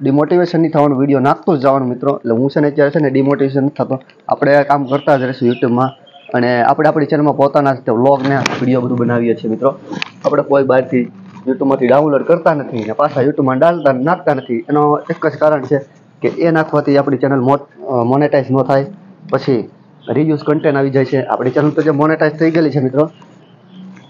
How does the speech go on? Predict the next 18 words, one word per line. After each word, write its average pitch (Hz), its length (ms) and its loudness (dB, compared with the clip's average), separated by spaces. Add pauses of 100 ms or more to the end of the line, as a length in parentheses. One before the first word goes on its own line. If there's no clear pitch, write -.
(160)
પણ 123 200 0 (240)
આગળ 175 240 2
જતા 165 200 2
તકલીફ 165 320 0
પડી 156 180 0
શકે 127 240 -2
છે. 131 120 2 (240)
અને 127 120 0
અત્યારે 185 240 0
હું 175 160 2
નાખું, 160 320 2
monetize 160 340 2
થઈ 202 160 -2
ગયા 170 120 2
પછી 175 200 0
પણ 165 180 -2
નાખું 170 260 0
ને 151 60 2